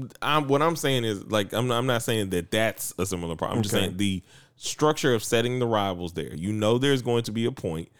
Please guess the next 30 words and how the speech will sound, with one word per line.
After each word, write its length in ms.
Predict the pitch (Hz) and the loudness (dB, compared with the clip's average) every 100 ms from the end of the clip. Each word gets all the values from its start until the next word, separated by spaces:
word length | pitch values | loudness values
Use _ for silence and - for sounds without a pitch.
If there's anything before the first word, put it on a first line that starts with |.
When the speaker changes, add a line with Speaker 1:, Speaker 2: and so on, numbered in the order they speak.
| _ _ 98 | _ _ -12
Speaker 1:
especially 460 | 95 123 120 117 | 0 2 2 -2
now 160 | 107 101 | -2 -2
that 120 | 98 | -2
they, 280 | 98 101 - | -4 -4 -8
you 120 | - 104 | -8 -4
know, 120 | 90 | -2
I 60 | 92 | -4
figured 260 | 101 95 | -6 -2
out 200 | 95 92 | 0 -2
his 180 | 92 85 | -4 -6
royalty 440 | 98 104 101 98 95 | -2 2 2 0 -6
and 100 | 95 | -4
stuff, 240 | 104 95 | -2 -2
where 280 | 80 82 98 | -2 -2 0
that 200 | 110 107 | 0 -2
comes 300 | - 110 104 | -4 -4 -4
into 240 | 107 - | -8 -8
play 400 | 85 - 110 101 | -12 -4 0 0
in 200 | 95 87 | -2 -6
terms 380 | 90 92 90 87 | -8 -6 -6 -4
of 340 | 90 85 82 - _ _ _ _ _ 71 | -2 -2 -4 -8 _ _ _ _ _ -8
what's 380 | 78 87 - - | -4 -4 -6 -4
revealed 500 | 92 90 123 123 113 | -4 0 2 2 0
to 120 | 110 | -2
him, 380 | 117 113 110 107 | -2 -2 -2 -4
his 180 | 92 | -6
alliances, 760 | 87 87 101 104 98 - 95 92 | -6 -4 -2 -2 -4 -2 -4 -2
his 180 | 90 - | -6 -4
thought 280 | 95 98 | 0 0
process. 560 | - 95 92 92 90 87 | 0 0 0 -2 -2 -4